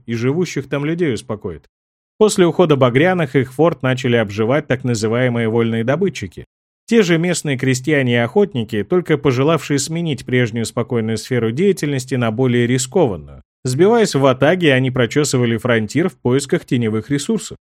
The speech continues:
Помимо того, что смертность среди этих ребят была очень высокой, так ещё и промысел они себе выбрали нелегальный. Поэтому появление нашего отряда возле форта будет воспринято вольниками как угроза.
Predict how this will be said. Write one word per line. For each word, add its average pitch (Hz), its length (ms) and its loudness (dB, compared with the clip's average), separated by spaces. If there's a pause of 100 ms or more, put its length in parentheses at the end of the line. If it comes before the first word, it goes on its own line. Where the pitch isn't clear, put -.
(480)
Помимо 247 340 4
того, 175 320 4
что 156 200 2
смертность 143 560 -2
среди 131 280 0
этих 123 260 0
ребят 127 300 2
была 117 220 2
очень 117 260 -2
высокой, 151 540 0
так 127 220 -4
ещё 123 220 -2
и 117 60 2
промысел 156 600 0
они 110 180 -2
себе 113 260 -2
выбрали 113 420 -2
нелегальный. 117 720 -2 (200)
Поэтому 196 400 -2
появление 143 480 0
нашего 120 380 0
отряда 117 340 0
возле 104 260 -2
форта 170 360 -2
будет 160 340 -4
воспринято 127 600 -4
вольниками 127 540 -4
как 110 240 -6
угроза. 127 500 -2